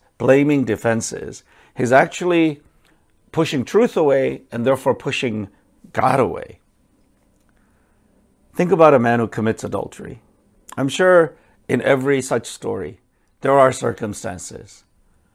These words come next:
Like, like he didn't se-, set out, say, "I'm gonna commit adultery." Like, something happened, a business trip, uh, a, a stress, um, strife, uh, and, and, and a low point in the marriage,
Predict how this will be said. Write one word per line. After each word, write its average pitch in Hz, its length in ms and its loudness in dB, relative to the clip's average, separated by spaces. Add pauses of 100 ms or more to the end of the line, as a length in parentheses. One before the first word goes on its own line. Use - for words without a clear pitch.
(1300)
Like, 123 240 2
like 117 220 0
he 139 120 -4
didn't 131 260 4
se-, - 280 -4
set 131 340 4
out, 113 220 4
say, 120 100 -4
"I'm 101 140 -2
gonna 110 140 0
commit 120 280 0
adultery." 101 480 -2
Like, 123 160 -2
something 175 380 0
happened, 143 380 0
a 98 40 -10
business 120 400 -2
trip, - 320 -14 (280)
uh, - 420 -2
a, - 40 -6
a - 20 -8
stress, - 720 0
um, 101 340 -6 (600)
strife, 143 760 2
uh, 117 380 -4
and, 120 220 -2
and, 117 140 -2
and 123 200 -4
a 120 60 2
low 143 240 6
point 143 420 -4
in 127 120 -4
the 127 80 0
marriage, 123 600 -2